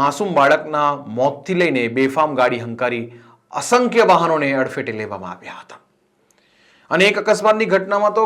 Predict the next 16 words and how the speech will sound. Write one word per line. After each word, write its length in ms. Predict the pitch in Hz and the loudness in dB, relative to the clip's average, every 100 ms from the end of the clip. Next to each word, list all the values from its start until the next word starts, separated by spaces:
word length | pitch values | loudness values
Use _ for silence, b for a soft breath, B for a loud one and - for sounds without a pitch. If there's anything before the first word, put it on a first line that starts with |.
| 190 | 4
ગાડીમાંથી 520 | 175 190 214 220 233 226 | 4 4 2 0 0 -2
પોલીસને 460 | 208 214 220 233 226 | -2 -2 -4 -4 2
પડકાર 360 | 196 190 208 214 214 | 2 4 6 4 4
ફેંકે 200 | 214 202 | 0 0
એવી 120 | 208 202 | -2 0
રીતે 140 | 208 208 | 0 4
દારૂની 340 | 185 185 202 208 | 4 4 -2 0
બોટલો 320 | 180 180 196 190 | 0 0 -4 -4
પણ 120 | 196 | -4
મળી 240 | 180 131 107 | -4 -4 -6
આવી 240 | 87 - | -8 -14
હતી. 200 | - _ _ _ _ _ _ _ _ _ - | -20 _ _ _ _ _ _ _ _ _ -16
બીજી 200 | 117 131 | -8 2
તરફ, 260 | 180 185 - - _ B B B | 2 2 -2 -18 _ B B B
આ 80 | - 175 | -4 2
બંને 300 | 165 175 262 | 2 4 4